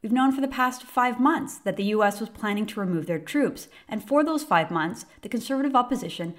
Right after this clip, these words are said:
has been pushing Trudeau to follow through on a pledge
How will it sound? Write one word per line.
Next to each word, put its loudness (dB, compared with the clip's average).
has -4
been 0
pushing 2
Trudeau -4
to -10
follow 4
through -2
on 4
a 4
pledge -4